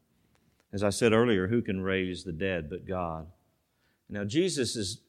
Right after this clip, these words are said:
in each one of these parallel phrases, we didn't spend much time on them, but in each one of these, he's narrowing it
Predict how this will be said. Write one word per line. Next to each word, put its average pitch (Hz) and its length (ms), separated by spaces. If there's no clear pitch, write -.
in 107 120
each 143 240
one 151 200
of 123 80
these 110 200
parallel 120 480
phrases, 104 520
we 110 100
didn't 139 160
spend 151 260
much 123 200
time 123 320
on 85 140
them, 80 120
but 87 220
in 92 100
each 139 220
one 131 180
of 90 60
these, 85 260
he's 87 180
narrowing 95 440
it 82 160